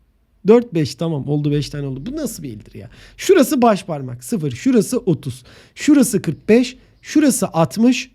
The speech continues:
Şurası doksan. Şimdi beni izle. Unut onu. Sol el kuralı. Sol elim var karşında. Baş parmak sıfır. Otuz, kırk beş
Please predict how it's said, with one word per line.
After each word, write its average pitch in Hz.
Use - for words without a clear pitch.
Şurası 196
doksan. 131
Şimdi 175
beni 151
izle. 131
Unut 185
onu. 127
Sol 240
el 214
kuralı. 131
Sol 202
elim 120
var 92
karşında. 104
Baş 214
parmak 185
sıfır. -
Otuz, -
kırk -
beş 190